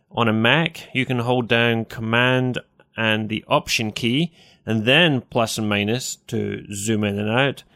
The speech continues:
And on a Chromebook, you need to turn on something in the accessibility settings,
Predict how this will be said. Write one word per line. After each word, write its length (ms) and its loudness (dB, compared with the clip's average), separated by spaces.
And 560 4
on 160 0
a 60 2
Chromebook, 800 0
you 80 -4
need 160 -2
to 80 -8
turn 380 0
on 400 4
something 480 -4
in 160 4
the 240 2
accessibility 800 0
settings, 520 -6